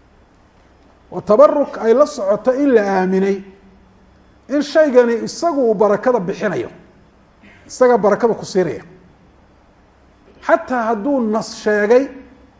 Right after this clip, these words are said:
inuu shaygani barako leeyahay, ood ictiqaaddo, أن البركة منه استقلالا. Barakadu inay isaga ka ahaato, isagu la madax bannaayay. وهو الذي يمنحها ويعطيها.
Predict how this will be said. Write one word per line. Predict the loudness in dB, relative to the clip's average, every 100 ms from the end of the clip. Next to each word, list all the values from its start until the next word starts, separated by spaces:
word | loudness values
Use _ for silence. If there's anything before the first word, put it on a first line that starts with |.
| _ _ _ _
inuu | -2 -2
shaygani | 2 4 6 4
barako | 4 2 2 2
leeyahay, | 6 4 4 -6 -6
ood | 2 4
ictiqaaddo, | 2 -4 -6 -2 -2 -2 -8 -10 -20 -20 _ _ _ _ _ _
أن | -2 2
البركة | 4 4 4 2 -2 0
منه | 2 4 4 2
استقلالا. | -2 -4 -4 0 2 2 -2 -6
Barakadu | -6 0 0
inay | 4
isaga | 2 4 2
ka | 2 0
ahaato, | -2 -2
isagu | -4 -2 0
la | 2
madax | 2 0
bannaayay. | -2 -2 -4 -4 -16 -20 -20 _ _ _ _ -2
وهو | 2 6
الذي | 6 6 6
يمنحها | 2 2 -2 0
ويعطيها. | 2 2 2 2 2 0